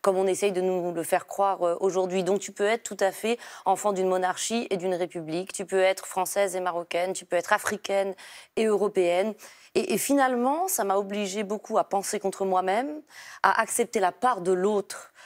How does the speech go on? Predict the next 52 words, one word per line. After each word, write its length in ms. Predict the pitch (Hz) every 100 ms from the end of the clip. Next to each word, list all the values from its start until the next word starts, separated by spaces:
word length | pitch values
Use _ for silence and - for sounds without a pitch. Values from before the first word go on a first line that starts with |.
| - -
euh, 160 | 180 180
en 100 | 175
moi-même. 400 | 175 175 220 277
Et 60 | 262
c'est 160 | -
une 160 | 240 233
éducation, 560 | 220 220 240 - 302 302
finalement, 320 | 254 247 269
qui 100 | 269
est 40 |
très 200 | - 311
cosmopolite. 680 | 277 247 254 240 240 226 208
Et 20 |
ça, 160 | 226 -
je 80 | -
pense 160 | 247
que 80 | 247
c'est 160 | 233 220
quelque 160 | 214
chose 200 | - 247
qui 100 | -
est 60 | 190
important 440 | 185 208 202 220
à 100 | 190
dire. 300 | 175 180 269 269 - - -
Et 120 | 190
je 100 | 185
pense 260 | - 202 196
aussi 220 | 185 208
à 80 | 190
Alain 160 | 185
Mabanckou 420 | 180 170 175 -
en 100 | 190
disant 320 | 175 180 185 185
ça. 260 | 240 254 - - -
C'est 160 | -
que 100 | 233
nous, 220 | 240 285 370
venant 340 | 214 214 202
du 160 | 175 190
Sud, 280 | - 294
on 100 | 208
porte 400 | 202 - 330 -
aussi 240 | 202 - 196
un 100 | 170
cosmopolitisme 960 | 196 180 190 180 185 180 208 185 185
que 80 | 196
beaucoup 300 | 208 269 277
de 160 | 220 196
gens 260 | 214 269
nous 160 | 254 180
refusent, 480 | 185 190 202 196